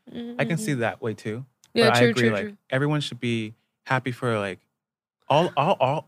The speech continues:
Speaker 2: all artists, I believe, like, there's no hate, especially in, like, like,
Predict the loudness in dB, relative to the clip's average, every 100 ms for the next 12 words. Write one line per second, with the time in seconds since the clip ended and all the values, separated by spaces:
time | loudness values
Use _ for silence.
0 | _ 2 6 6 6 4 0 0 -2 -2
1 | -4 -6 _ _ _ 2 4 4 2 2
2 | 2 2 2 -6 -8 -6 -4 -4 -2 -2
3 | -4 -6 _ _ _ _ _ _ _ _
4 | _ _ _ _ _ -6 -6